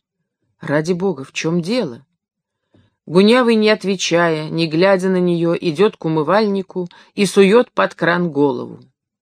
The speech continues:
Соня нерешительно садится и не знает, одеваться или еще подождать.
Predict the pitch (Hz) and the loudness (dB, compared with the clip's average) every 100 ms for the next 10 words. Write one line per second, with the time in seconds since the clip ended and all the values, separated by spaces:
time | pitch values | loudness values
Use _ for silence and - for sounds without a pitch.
0 | _ _ _ _ _ - 165 180 175 175 | _ _ _ _ _ -4 2 4 4 2
1 | 170 170 196 180 170 147 160 151 143 208 | 0 -2 -6 -4 -6 -4 -2 -2 -2 -10
2 | - 190 - 180 170 160 185 156 147 151 | -10 -12 -4 -2 0 0 -2 -2 -4 -4
3 | 143 139 156 202 - 180 - 165 147 139 | -4 -2 0 -2 -4 -10 -6 -4 -2 -2
4 | - 151 175 175 170 165 151 160 160 - | -4 -6 -6 -6 -6 -6 -8 -10 -10 -20